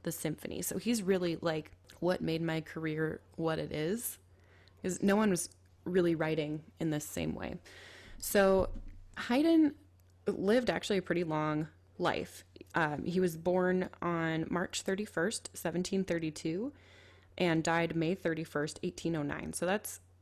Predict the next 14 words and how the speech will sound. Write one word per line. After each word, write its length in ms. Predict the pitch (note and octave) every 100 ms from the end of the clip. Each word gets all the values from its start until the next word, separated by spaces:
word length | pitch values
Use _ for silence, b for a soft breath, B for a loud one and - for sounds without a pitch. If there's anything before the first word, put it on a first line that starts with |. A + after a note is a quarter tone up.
| _ _ - - -
almost 400 | A3+ G4 - -
eighty 220 | F#3 F3
years. 640 | D#3 D#3+ E3+ - - - - - -
Uh, 160 | F3 D#3+
he 120 | G#3
was 100 | G#3
an 120 | F3 -
Austrian 440 | G3+ - A3+ A3
composer 580 | G#3+ G3+ E3+ D#3+ D#3+ C4+ - A#3
and 460 | A#3 A#3 A3 A3 -
had 260 | G#3 G#3 - -
a 80 | F#3 - - -
gigantic 1000 | - G#3+ F3 - - - C4 B3+ A#3 G#3+ -
influence 580 | F#3 F3+ F3 E3 -